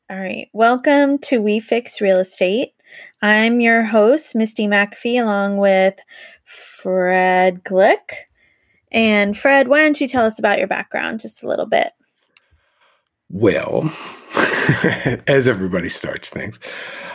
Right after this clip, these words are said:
Speaker 2: uh, I am from the East Coast in Philadelphia, where my grandfather owned real estate. My parents were both in the real estate business. I went to school,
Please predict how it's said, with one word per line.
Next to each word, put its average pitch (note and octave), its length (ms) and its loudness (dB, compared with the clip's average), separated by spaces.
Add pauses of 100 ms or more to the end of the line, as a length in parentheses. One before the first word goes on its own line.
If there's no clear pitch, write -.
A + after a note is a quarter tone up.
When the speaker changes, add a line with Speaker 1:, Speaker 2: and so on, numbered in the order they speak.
(200)
Speaker 2:
uh, F2+ 540 -2
I A#2 180 0
am C3+ 220 4
from B2 220 0
the G#2+ 80 2
East A2 240 0
Coast G#2+ 340 0
in F#2 120 -4
Philadelphia, G2 680 -2
where F#2 200 -4
my F2+ 160 -6
grandfather A2 720 0
owned G2 180 0
real G#2 200 0
estate. F2+ 560 2
My D#2 120 -6
parents A2 580 0
were G#2+ 80 4
both F#2+ 320 -2
in G2+ 80 2
the F#2 80 0
real F#2 160 2
estate D#2 380 -2
business. F2 520 -4 (1080)
I G#2+ 100 0
went A2+ 240 2
to - 60 -6
school, A#2 460 2